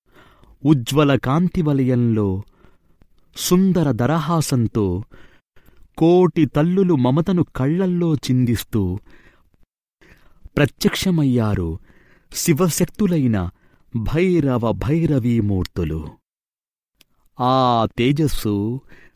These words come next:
దివ్యత్వం, వారి కళ్ళలోని కరుణ చూసి అప్రతిభుడయ్యాడు విజయుడు. తామే సృష్టి, స్థితి, లయకారకులైన ఆది దంపతులు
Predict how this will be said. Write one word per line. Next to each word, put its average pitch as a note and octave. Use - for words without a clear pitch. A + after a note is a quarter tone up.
దివ్యత్వం, B2+
వారి D3+
కళ్ళలోని E3+
కరుణ D#3
చూసి A2+
అప్రతిభుడయ్యాడు A2+
విజయుడు. F#2
తామే D#3+
సృష్టి, C#3+
స్థితి, C#3+
లయకారకులైన D#3+
ఆది D#3
దంపతులు G#3